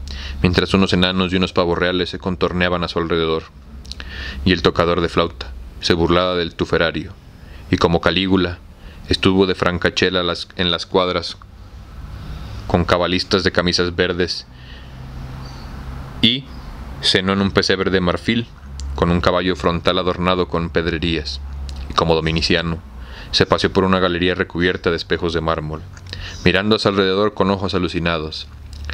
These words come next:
pensando en la daga que iba a terminar sus días.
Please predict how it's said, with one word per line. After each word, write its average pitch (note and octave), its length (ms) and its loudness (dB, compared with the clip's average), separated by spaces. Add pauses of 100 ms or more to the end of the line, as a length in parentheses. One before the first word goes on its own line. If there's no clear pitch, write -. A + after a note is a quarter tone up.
(300)
pensando F2+ 480 2
en E2+ 80 0
la E2+ 100 2
daga F2+ 300 0
que - 120 -2
iba F2 120 4
a - 60 -8
terminar E2+ 340 -2
sus D#2+ 220 -6
días. E2 420 -2